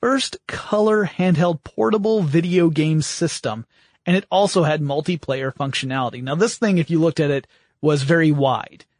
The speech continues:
The screen was in the center, the controls were off to either side. Uh, it was originally actually called the Handy, or sometimes called the Handy Boy, depending upon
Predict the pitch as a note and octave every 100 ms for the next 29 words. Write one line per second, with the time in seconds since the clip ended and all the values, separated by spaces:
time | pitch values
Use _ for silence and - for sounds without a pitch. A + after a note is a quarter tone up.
0 | _ D3 D3+ - F#3 G3 G3+ G3+ A3+ -
1 | F#3+ E3 E3 D#3 C#3+ B2 - D3+ D3+ D3+
2 | D3+ D3+ - D3+ - C#3 C#3 C3+ - A#2
3 | G#2+ A2+ _ _ _ _ - D3 D3 D3+
4 | _ F#3 E3+ D#3+ - - D4+ B3 F#3 E3
5 | D#3 D#3 F3 D#3+ D#3 C#3+ B2+ - - A#3+
6 | G3+ C3 B2 - - C#3+ C3+ F3+ F3+ F3
7 | D#3 - D#3 C3+ - C#3 D3+ D3 C3 B2
8 | D#3+ B2+ B2 B2 C3+ C3 B2+ B2 A2+ A2+